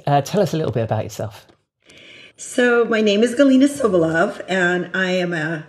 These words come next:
Speaker 2: fashion designer who grew up in Odessa, Ukraine, uh,
Speaker 1: Mm-hmm.
Speaker 2: immigrated to New York, uh, worked in New-, studied in New York, studied fashion design at Fashion Institute of Technology,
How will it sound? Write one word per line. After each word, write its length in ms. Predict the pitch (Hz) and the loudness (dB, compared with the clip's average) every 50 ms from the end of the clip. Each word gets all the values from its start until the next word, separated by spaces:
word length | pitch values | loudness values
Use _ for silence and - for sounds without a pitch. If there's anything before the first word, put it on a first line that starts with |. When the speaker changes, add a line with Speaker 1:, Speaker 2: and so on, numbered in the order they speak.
| - _ | -20 _
Speaker 2:
fashion 460 | - - - 226 247 240 - 240 226 | -8 -2 0 0 0 0 0 -2 -2
designer 540 | 202 202 180 190 170 165 175 170 180 202 208 | -2 -2 0 0 0 0 0 -2 -2 -2 -2
who 180 | 196 196 165 160 | 0 -2 -2 0
grew 360 | 160 165 165 175 175 170 170 | 0 0 2 2 2 2 2
up 320 | 151 160 175 175 - - _ | 0 0 -2 -6 -10 -8 _
in 320 | - 180 170 165 165 160 - | 0 0 0 0 -2 -4 -2
Odessa, 460 | - 185 170 185 175 170 - - - | -2 0 0 2 0 0 -2 -2 0
Ukraine, 720 | 175 165 156 156 - - 196 202 214 247 262 269 277 - - - - - - - - _ _ - | 0 0 0 -4 -4 -4 -4 -2 0 2 2 2 0 -2 -10 -16 -20 -20 -20 -20 -20 _ _ -8
uh, 180 | 170 165 165 | -6 -6 -4
Speaker 1:
Mm-hmm. 120 | 156 131 214 | -2 0 2
Speaker 2:
immigrated 600 | 208 214 214 208 202 185 185 180 175 175 175 - | 2 2 2 2 2 2 4 2 2 2 0 -4
to 180 | - - 190 | -6 -4 -2
New 120 | 190 190 190 | -2 0 2
York, 520 | 185 180 185 202 226 254 277 - - - - - - - | 2 4 4 4 4 2 0 -2 -6 -12 -14 -14 -4 0
uh, 180 | 180 175 165 160 | 0 0 0 0
worked 320 | 165 180 185 180 185 185 214 | 0 0 0 0 0 -2 -4
in 120 | 190 196 | -4 -2
New-, 360 | 185 180 - - 180 180 - | -2 -2 -2 -2 -4 -6 -6
studied 420 | - - - - 214 202 202 202 202 | -10 -16 -4 0 2 2 2 2 -2
in 140 | 196 190 190 | -2 -4 -2
New 80 | 180 | 0
York, 340 | 175 180 180 180 180 185 185 | 2 2 4 4 2 0 -2
studied 360 | 185 - 196 185 180 180 180 | -2 0 0 2 2 0 0
fashion 320 | - 165 170 175 - 185 190 | 0 -2 -2 -2 -4 -6 -8
design 320 | 180 151 156 180 170 175 | -6 -4 -2 -2 -2 -2
at 120 | 156 - | -4 -4
Fashion 300 | - 165 165 170 - 190 | -4 -4 -4 -4 -4 -6
Institute 400 | 180 175 175 - - 165 165 165 | -6 -6 -8 -10 -6 -4 -4 -4
of 60 | 165 - | -4 -6
Technology, 680 | 170 - 185 175 170 190 208 214 208 - 262 247 | -8 -6 -6 -6 -4 -4 -4 -4 -2 -4 -4 -6